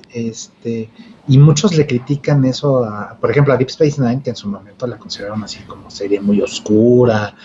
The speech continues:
y tal, pero hay, hay un, hay una frase, sí, sí, sí, que hay, que hay un, hay una frase que dice, "Es muy fácil ser santo en el cielo". ¿Sí? Entonces,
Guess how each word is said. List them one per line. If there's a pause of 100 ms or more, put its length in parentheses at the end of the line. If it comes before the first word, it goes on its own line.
(260)
y
tal, (400)
pero
hay,
hay
un,
hay
una
frase,
sí,
sí,
sí, (640)
que
hay,
que
hay
un,
hay
una
frase
que
dice, (380)
"Es
muy
fácil
ser
santo
en
el
cielo". (2000)
¿Sí? (440)
Entonces,